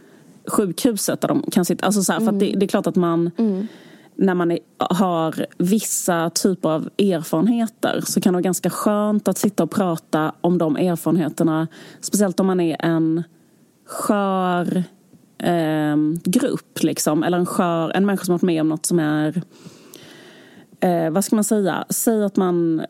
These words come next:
Speaker 1: behöver prata om att man varit med om sexuella övergrepp eller någonting, och då kanske det kan vara eh, en jävligt stor poäng att man gör det i en grupp där det inte är så den första skriker,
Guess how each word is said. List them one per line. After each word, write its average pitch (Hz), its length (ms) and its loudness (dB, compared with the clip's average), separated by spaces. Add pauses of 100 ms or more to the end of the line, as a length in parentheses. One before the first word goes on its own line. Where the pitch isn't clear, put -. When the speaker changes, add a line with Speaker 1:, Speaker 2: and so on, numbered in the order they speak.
(380)
Speaker 1:
behöver 180 360 2
prata 165 420 -2
om 156 100 2
att 160 120 -4
man 165 100 2
varit 156 120 -2
med 160 80 0
om 160 60 0
sexuella 147 440 -2
övergrepp 151 280 -2
eller 160 80 2
någonting, 156 380 0
och 180 100 0
då 185 180 2
kanske 202 280 0
det 196 80 0
kan 185 180 2
vara 156 320 0 (1300)
eh, 147 460 0
en 180 60 4
jävligt 185 180 0
stor 180 140 0
poäng 175 500 0
att 160 180 0
man 180 200 2
gör 190 280 0
det 156 280 -2
i 165 120 4
en 156 120 0
grupp 156 380 -2 (160)
där 180 200 2
det 185 60 0
inte 185 320 2
är 196 60 2
så 165 120 0
den 156 140 2
första 160 360 0
skriker, 151 580 0